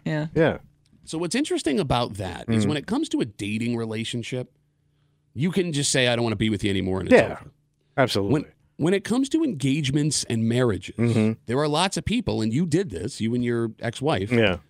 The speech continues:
Speaker 3: who won't tell anybody 'cause they don't wanna ruin the holiday.
Speaker 2: Right, you
Speaker 1: Mm.
Speaker 2: wait till afterwards.
Speaker 1: Just pretend
Speaker 2: Yeah.
Speaker 1: for a little while.
Speaker 2: Yeah, you do.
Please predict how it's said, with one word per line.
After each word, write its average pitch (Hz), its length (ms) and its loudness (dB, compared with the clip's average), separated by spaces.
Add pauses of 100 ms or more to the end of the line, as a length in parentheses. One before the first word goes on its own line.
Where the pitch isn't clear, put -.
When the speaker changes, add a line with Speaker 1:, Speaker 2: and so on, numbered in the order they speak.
(360)
Speaker 3:
who 165 160 2
won't 151 360 2
tell 202 300 2
anybody 107 480 2
'cause 110 180 0
they 117 100 2
don't 123 160 0
wanna 123 180 2
ruin 101 240 2
the 110 100 0
holiday. 160 400 0
Speaker 2:
Right, 151 200 10
you 117 100 6
Speaker 1:
Mm. 120 40 6
Speaker 2:
wait 120 160 4
till 113 140 6
afterwards. 98 720 0 (420)
Speaker 1:
Just - 180 -6
pretend 131 640 0
Speaker 2:
Yeah. 175 140 6
Speaker 1:
for 127 100 0
a 131 60 2
little 123 200 0
while. 120 240 2
Speaker 2:
Yeah, 143 120 6
you 104 120 4
do. 101 220 2